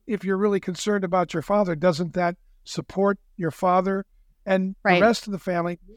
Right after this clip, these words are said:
Speaker 1: 'Cause you're not trying to go after twelve thousand acres. You're going after maybe seven or eight at a time, or a hundred or two hundred at a time.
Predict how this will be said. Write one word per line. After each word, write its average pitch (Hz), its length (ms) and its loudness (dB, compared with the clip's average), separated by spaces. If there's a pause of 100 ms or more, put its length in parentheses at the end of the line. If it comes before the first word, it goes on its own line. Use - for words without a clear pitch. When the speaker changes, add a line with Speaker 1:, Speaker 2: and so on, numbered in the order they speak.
(140)
Speaker 1:
'Cause 180 120 -4
you're 185 80 -2
not 196 220 2
trying 196 240 -2
to 180 60 -6
go 185 160 -4
after 180 340 0 (340)
twelve 190 340 4
thousand 180 440 2
acres. 165 380 -2
You're 165 100 -2
going 175 300 0
after 175 300 -2
maybe 175 380 -2 (360)
seven 196 420 0
or 185 120 0
eight 190 160 0
at 170 100 -2
a 170 60 -2
time, 190 340 2
or 165 140 -4 (100)
a - 40 -8
hundred 185 460 0
or 165 60 -6
two 208 280 0
hundred 170 260 -4
at - 40 -20
a - 240 -20
time. - 120 -20